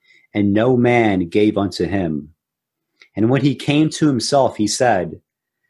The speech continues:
'How many hired servants of my father's have bread enough and to spare, and I perish with hunger? I will arise and go to my father, and I will say unto him, Father, I have sinned against heaven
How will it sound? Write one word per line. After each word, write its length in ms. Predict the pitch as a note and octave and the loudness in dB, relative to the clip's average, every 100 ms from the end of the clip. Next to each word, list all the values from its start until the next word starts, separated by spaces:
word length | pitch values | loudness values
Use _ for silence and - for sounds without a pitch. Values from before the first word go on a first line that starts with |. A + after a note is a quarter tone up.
| _ | _
'How 200 | - C3+ | -6 -2
many 280 | D3+ F3 F3+ | 2 4 4
hired 520 | D#3 C#3+ C#3 D3+ B2+ | 2 0 2 2 0
servants 560 | - - A#2+ A#2+ G#2 F#2 | -2 -2 0 0 -2 -6
of 120 | A2 | -6
my 100 | G#2 | -6
father's 640 | F#2 A2+ A2 A2 G2 F#2 F2+ | -4 2 2 2 0 -4 -4
have 240 | G#2 F2+ - | -4 -6 -2
bread 260 | A2 A2 | 0 2
enough 560 | A2 G#2 G2+ F2+ - - _ _ - | 2 2 2 0 -4 -20 _ _ -12
and 160 | - A2 | -4 -4
to 100 | G#2+ | -4
spare, 680 | - - G#2 G2 E2 D#2 - _ _ | -6 -4 -2 0 -2 -4 -12 _ _
and 180 | G#2+ A2 A2+ | -2 -2 0
I 220 | A#2 B2+ | 0 0
perish 540 | - A#2 A2+ G#2+ - | -2 -2 0 0 -2
with 100 | G2+ | -6
hunger? 580 | G2 G#2 G2+ D#2 D2 - _ _ _ _ _ _ - | -2 0 0 -2 -10 -12 _ _ _ _ _ _ -2
I 140 | G#2+ | 0
will 220 | B2+ D3+ | 2 2
arise 540 | C3+ A2+ A#2 A#2 A#2+ A#2+ | 2 4 2 2 2 2
and 120 | A2 | 0
go 160 | A2 A2 | 2 0
to 140 | A2 | 0
my 140 | G2+ | -2
father, 680 | F#2 G#2 G2 F2+ D#2+ D2+ C#2 _ | 0 2 2 2 -2 -6 -8 _
and 140 | G2 G2 | -2 0
I 80 | |
will 140 | G#2+ A2 | 0 -2
say 320 | A2 B2+ B2+ | -2 0 0
unto 320 | A2+ A2+ - | -2 -4 -4
him, 320 | F#2+ A2 F#2 | -2 -2 -2
Father, 640 | D2+ A2+ B2 A#2 E2 D2 _ _ _ _ _ | -2 0 2 0 -4 -8 _ _ _ _ _
I 120 | - A2 | -2 0
have 300 | A#2 A2+ F#2 _ | 0 0 -4 _
sinned 540 | - - - C#3+ D3+ D3 | -10 -4 0 2 2 2
against 460 | A2+ A#2+ A2+ - | 0 0 -2 -4
heaven 580 | - G#2 G2 G2+ G2 G2+ | -2 -2 0 0 0 -2